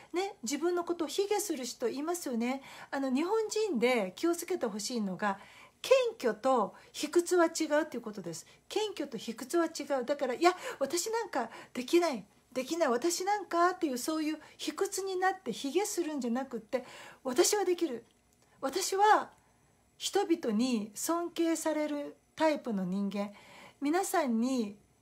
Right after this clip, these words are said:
リスペクトされて当たり前の、だからそれなりの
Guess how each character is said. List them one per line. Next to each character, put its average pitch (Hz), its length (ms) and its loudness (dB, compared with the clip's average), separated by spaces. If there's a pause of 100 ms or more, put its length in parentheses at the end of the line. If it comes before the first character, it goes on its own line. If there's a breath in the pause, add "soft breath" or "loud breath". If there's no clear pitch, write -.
(140)
リ 233 100 -2
ス - 140 -2
ペ 453 140 2
ク - 120 -6
ト 240 140 -4
さ 233 160 -4
れ 208 140 -4
て 208 280 -8
当 247 80 -2
た 339 140 6
り 349 100 4
前 320 240 0
の、 302 240 -2 (300 soft breath)
だ 427 100 0
か 381 120 0
ら 247 120 2
そ 320 180 -2
れ 320 120 0
な 311 160 0
り 311 160 -6
の 392 340 2